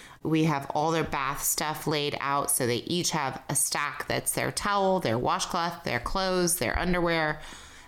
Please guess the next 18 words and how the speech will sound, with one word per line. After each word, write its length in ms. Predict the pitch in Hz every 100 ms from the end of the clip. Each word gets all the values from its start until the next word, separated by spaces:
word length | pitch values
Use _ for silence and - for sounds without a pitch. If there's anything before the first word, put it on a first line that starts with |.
| -
and 180 | 165 151
they 240 | 151 147 -
go 200 | - 175
into 240 | 180 180 196
our 200 | - 175
bathroom, 720 | 170 160 160 185 180 233 262 -
they 120 | 147
brush 420 | 131 - 160 190
their 160 | - 190
teeth, 540 | 185 208 247 240 - - - - - -
they 380 | 131 139 143 143
floss 580 | 139 - 160 165 220 -
their 200 | 165 156
teeth, 480 | 165 151 190 202 - - - -
they 300 | 160 165 139
rinse 600 | - 147 143 185 214 214
and 240 | - 165 156
spit 420 | - 226 240 233